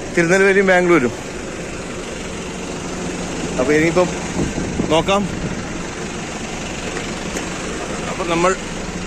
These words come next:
പോവുകയാണ്. ആണ് എൻ്റെ ബാഗെല്ലാം ഇവിടെ വെച്ചിട്ട്, എൻ്റെ ബാഗെല്ലാം ഉണ്ട് ഫുള്ളായി. നമ്മൾ വിടുകയായി, ബൈ ബൈ പറയാന്ന് നമ്മള്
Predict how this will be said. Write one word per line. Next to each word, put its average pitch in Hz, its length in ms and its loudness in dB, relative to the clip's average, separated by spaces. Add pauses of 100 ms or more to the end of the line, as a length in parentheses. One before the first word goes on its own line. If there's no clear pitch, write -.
(520)
പോവുകയാണ്. 202 600 2 (1900)
ആണ് 156 140 4
എൻ്റെ 175 140 4
ബാഗെല്ലാം 185 420 6
ഇവിടെ 202 120 6
വെച്ചിട്ട്, 208 340 2 (380)
എൻ്റെ 240 160 6
ബാഗെല്ലാം 220 380 4
ഉണ്ട് 214 200 2 (220)
ഫുള്ളായി. 196 320 2 (2500)
നമ്മൾ 165 240 2
വിടുകയായി, 160 520 6
ബൈ 151 200 6
ബൈ 175 220 6
പറയാന്ന് 165 440 6 (1040)
നമ്മള് 143 400 4